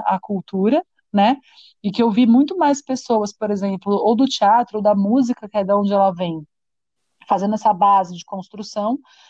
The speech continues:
do que pessoas do teatro, propriamente dita, ou da dança, né? Assim como foi quando o Norberto se, se elegeu,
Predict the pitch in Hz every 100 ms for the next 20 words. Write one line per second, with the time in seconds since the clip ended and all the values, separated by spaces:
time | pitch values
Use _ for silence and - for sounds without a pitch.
0 | _ 233 269 269 247 240 226 - 220 -
1 | 233 202 202 208 214 202 202 185 196 196
2 | 226 208 202 240 202 175 165 - 165 _
3 | _ 180 185 - - 175 - 185 208 208
4 | 196 208 196 214 220 220 220 190 - -
5 | 170 175 - 180 175 170 165 156